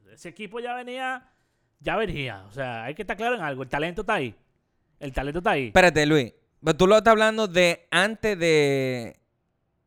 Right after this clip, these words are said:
Speaker 2: ok. Estaban con Jimmy Butler antes de eso. Jimmy Butler se va.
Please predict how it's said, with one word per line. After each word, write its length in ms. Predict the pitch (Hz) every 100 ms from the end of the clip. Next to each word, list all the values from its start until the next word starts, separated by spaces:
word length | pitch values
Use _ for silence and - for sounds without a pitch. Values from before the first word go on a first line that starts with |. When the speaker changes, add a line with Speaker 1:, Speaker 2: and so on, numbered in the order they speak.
| _ _ -
Speaker 2:
ok. 180 | 147 135 113 _ _ _ _ _ _ _ _ _ _
Estaban 300 | 147 156 165
con 160 | 170
Jimmy 200 | 147 151
Butler 320 | 131 156 131 123
antes 220 | 123 123
de 60 | 127
eso. 200 | - _ _ _ _ _ _ _ _ -
Jimmy 160 | 131
Butler 280 | 123 147 175
se 160 | - 190
va. 220 | 156